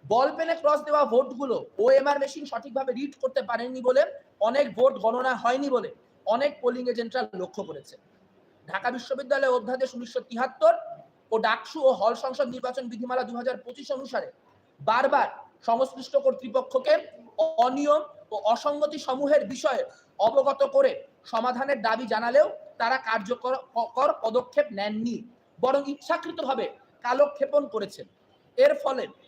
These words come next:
ডাকসু ও হল সংসদ নির্বাচন দুই হাজার পঁচিশ ক্রমশই একটি অগণতান্ত্রিক, অনিয়মে পূর্ণ ও প্রশ্নবিদ্ধ নির্বাচন হিসেবে ইতিহাসে চিহ্নিত হওয়ার পথে এগোচ্ছে। আমরা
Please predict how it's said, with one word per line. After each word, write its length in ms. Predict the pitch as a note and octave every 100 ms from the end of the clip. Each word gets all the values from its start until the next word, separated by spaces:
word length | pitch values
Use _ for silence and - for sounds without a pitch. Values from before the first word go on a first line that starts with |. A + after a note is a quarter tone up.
| _ E3
ডাকসু 400 | G#3+ A#3 - D#4 D4+
ও 20 | G#3+
হল 120 | B3 C4+
সংসদ 260 | C4 D4+ A#3+ C4+
নির্বাচন 320 | C4+ C4 C#4 A#3+
দুই 100 | B3
হাজার 180 | B3+ C4 -
পঁচিশ 280 | B3+ D#4+ F4+ - _ _ -
ক্রমশই 440 | C#4 D#4 D4+ - - F#3+
একটি 120 | B3+ G3 A#3+
অগণতান্ত্রিক, 640 | C4 C4+ C#4 C#4 D4+ E4+ _ - _ - A3+
অনিয়মে 360 | C4+ C#4+ C#4+ C#4+
পূর্ণ 220 | C4+ C4 D4+ F4 - - -
ও 20 | F#3+
প্রশ্নবিদ্ধ 500 | C#4 - D4 D4 B3+ C4+
নির্বাচন 340 | C4 C4 C#4 C#4+ C4
হিসেবে 240 | C4+ F#3 - _ _ -
ইতিহাসে 300 | G#3+ C4 C4 C#4
চিহ্নিত 320 | C4+ C4 C4 C4 A3
হওয়ার 200 | A#3 A3+
পথে 160 | G3+ G3
এগোচ্ছে। 340 | E3+ F#3 - - _ _ _ _ _ _ _ _ _ _ _ -
আমরা 220 | F#3+ A#3+